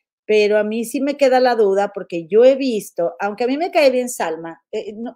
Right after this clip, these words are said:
eh, la mamita Hernández a veces sí me fastidia, esta Evelyn, pero tampoco nunca iría a hacerle un mal comentario porque, pues, me da lo mismo. Pero, este, yo sí creo que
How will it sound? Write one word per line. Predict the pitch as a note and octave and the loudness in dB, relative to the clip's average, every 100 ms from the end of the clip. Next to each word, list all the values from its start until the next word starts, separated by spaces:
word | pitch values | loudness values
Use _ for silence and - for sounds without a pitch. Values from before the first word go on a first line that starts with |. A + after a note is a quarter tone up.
| B3+ | -6
eh, | B3 | -6
la | A#3 A#3 | -4 -4
mamita | A3+ A3+ D4 | -4 -2 -2
Hernández | C#4+ C4 C4+ | -2 -4 -6
a | C4+ | -8
veces | G#3+ A#3+ | -10 -12
sí | A#3 | -12
me | A#3 | -10
fastidia, | F#3+ - D#3+ F3 | -12 -12 -8 -6
esta | E3+ F3 D#3 | -6 -6 -4
Evelyn, | E3 G3 A3 _ _ _ _ _ | -4 -6 -10 _ _ _ _ _
pero | G3 F#3+ F3+ F3 | -4 0 0 0
tampoco | F3+ F3+ F3 A3+ | -2 -6 0 0
nunca | A3 G3+ G#3+ G#3+ | 0 0 0 2
iría | G3 G3+ F#3+ | 2 0 0
a | |
hacerle | F3+ F3+ E3+ | -4 -8 -8
un | F#3+ | -8
mal | E3+ - | -10 -12
comentario | F#3 A3 F#3 F3+ | -16 -14 -14 -14
porque, | G#3+ - - | -14 -20 -20
pues, | E3+ | -16
me | |
da | E3 | -14
lo | F#3 | -12
mismo. | F3 F3+ - _ _ _ _ | -12 -14 -18 _ _ _ _
Pero, | A#3 A#3 A3 A3+ A3+ G#3 F#3 - _ _ _ _ - | -2 2 4 4 2 0 -4 -14 _ _ _ _ -6
este, | G#3+ G#3 - G#3+ G3+ G3 F#3+ F3+ E3 _ _ _ _ | -6 -6 -4 -2 0 0 -2 -4 -6 _ _ _ _
yo | G3+ F3 C4 C4 | -20 -2 0 0
sí | C#4 D4 | -4 -8
creo | D4 C4+ A3+ A3+ A3+ | -2 2 2 0 -2
que | A#3 G3+ F#3 F3 D#3+ | -4 -4 -2 -2 -2